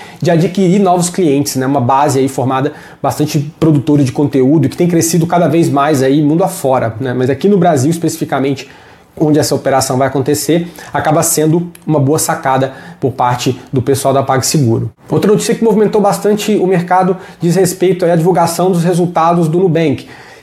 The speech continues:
onde ele mostrou que teve um, um crescimento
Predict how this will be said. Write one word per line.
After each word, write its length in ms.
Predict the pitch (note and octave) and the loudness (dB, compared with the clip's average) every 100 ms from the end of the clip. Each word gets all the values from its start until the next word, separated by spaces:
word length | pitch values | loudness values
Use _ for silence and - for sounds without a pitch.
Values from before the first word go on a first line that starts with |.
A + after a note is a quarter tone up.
| - | -6
onde 260 | C#3 D#3 D#3+ | 0 2 2
ele 140 | D#3+ | 4
mostrou 480 | D#3 D#3+ - D3+ E3+ | 4 0 0 0 0
que 240 | E3 D3+ | 0 0
teve 220 | C#3 D3 D3+ | 2 0 2
um, 560 | D3+ D3+ C#3+ D3 C#3 | 0 -2 -2 -2 -2
um 40 | C3 | 0
crescimento 760 | E3+ E3+ F3+ C#3+ F3+ F#3 C3+ | -2 0 2 2 2 0 -2